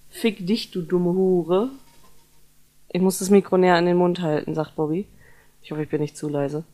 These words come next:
<clears throat> Und zur Wiederholung, das Auto sagt, „Fick dich, du dumme Hure.“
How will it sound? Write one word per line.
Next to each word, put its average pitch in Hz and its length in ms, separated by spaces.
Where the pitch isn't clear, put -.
<clears throat> - 200
Und - 1000
zur 175 140
Wiederholung, 196 520
das 180 160
Auto 185 240
sagt, 175 260
„Fick 165 320
dich, - 260
du 165 100
dumme 156 340
Hure.“ 156 460